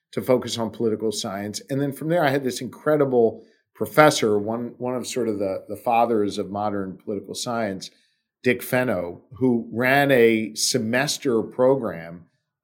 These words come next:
on the Hill. And I got this semester internship with Carl Levin. And that is really what kind of sparked my interest in the Hill, connected me to Levin. And then, you know, a year later, after that semester,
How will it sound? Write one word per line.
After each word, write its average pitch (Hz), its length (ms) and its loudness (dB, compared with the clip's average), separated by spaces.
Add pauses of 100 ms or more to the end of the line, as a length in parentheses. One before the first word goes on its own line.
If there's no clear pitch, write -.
on 127 200 4
the 113 120 2
Hill. 175 480 2 (480)
And 127 180 6
I 127 100 6
got 143 280 8
this 135 280 4
semester 131 540 2
internship 110 920 -2 (300)
with 143 260 6
Carl 131 340 8
Levin. 160 380 4 (560)
And 123 320 0
that 170 400 8
is 139 240 6
really 131 380 6
what 113 480 2
kind 117 180 -6
of 107 80 -4
sparked 123 360 2
my 110 200 -2
interest 110 400 -4
in 107 100 -6
the 92 80 -8
Hill, 139 440 2 (340)
connected 139 440 2
me 123 140 2
to 113 80 6
Levin. 113 340 4
And 120 160 0
then, 117 300 0
you 135 80 0
know, 117 120 2
a 117 40 2
year 135 260 6
later, 127 480 8
after 110 340 2
that 104 380 0
semester, 113 680 -2